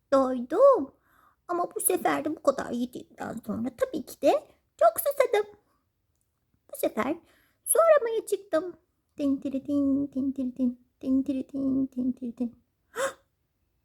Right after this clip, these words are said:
Bir ses duydum. Çok korktum. Aşağı baktım.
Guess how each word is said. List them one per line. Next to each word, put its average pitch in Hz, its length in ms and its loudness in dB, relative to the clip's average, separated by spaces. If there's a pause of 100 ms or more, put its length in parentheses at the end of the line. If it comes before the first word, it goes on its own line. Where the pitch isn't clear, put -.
(200)
Bir 294 80 2
ses - 360 0
duydum. 262 280 -4 (500)
Çok 294 240 0
korktum. - 340 2 (1120)
Aşağı - 320 -4
baktım. 254 480 0